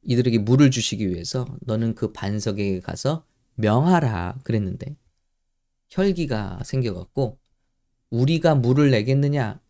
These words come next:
즉 마치 그들이 물을 낼 수 있는 것처럼 하면서 화를 내면서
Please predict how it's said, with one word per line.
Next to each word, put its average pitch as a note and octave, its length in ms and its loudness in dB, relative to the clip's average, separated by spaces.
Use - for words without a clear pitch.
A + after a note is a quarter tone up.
즉 - 260 0
마치 B2+ 680 0
그들이 C#3 540 4
물을 B2 460 4
낼 A2 160 6
수 - 160 -2
있는 A#2 340 2
것처럼 G#2+ 540 -2
하면서 C3 560 -2
화를 D3+ 360 -4
내면서 A2+ 580 -4